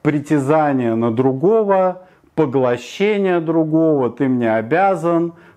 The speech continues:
«ты должен», там уже не поймёшь, где причина, где повод. Если причина общая неудовлетворённость в семье,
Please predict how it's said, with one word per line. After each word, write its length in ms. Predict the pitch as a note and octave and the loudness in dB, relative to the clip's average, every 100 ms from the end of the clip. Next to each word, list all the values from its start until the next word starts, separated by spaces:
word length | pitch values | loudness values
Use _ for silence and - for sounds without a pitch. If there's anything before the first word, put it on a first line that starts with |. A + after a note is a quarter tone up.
| _ | _
«ты 100 | B2 | -4
должен», 600 | A#2 D3 F#3 F#3+ D#3 B2+ | 0 2 2 0 -2 -2
там 280 | - F3 F#3+ | 0 0 0
уже 440 | F3 D3+ E3+ D#3 - - | -2 0 0 -2 -6 -12
не 160 | - D3+ | -2 0
поймёшь, 580 | D#3 E3+ F3+ G3 E3+ A2 | 2 0 0 0 -2 -4
где 240 | A#2 D#3+ | -2 -2
причина, 600 | E3 D#3 D#3 - A3 F#3+ | -2 -4 -4 -2 0 0
где 260 | C#3 B2 E3 | -2 0 -2
повод. 520 | D#3+ E3+ D#3 A2+ F2 - _ _ _ | 0 0 0 0 -6 -12 _ _ _
Если 360 | B2 E3+ F3 E3 | 0 0 0 -2
причина 680 | D#3 D#3+ E3 - F3+ C#3 | -2 -2 -4 -2 0 2
общая 440 | C#3 D#3+ D#3+ D#3 C3+ | 2 0 -2 -4 0
неудовлетворённость 920 | C#3 C3+ C#3 C#3+ D#3 D#3 D#3 C3+ A2+ | 0 0 0 0 0 0 2 0 -4
в 60 | - | -4
семье, 540 | D3+ D#3 F3+ A3+ A3+ | 0 0 0 -2 -2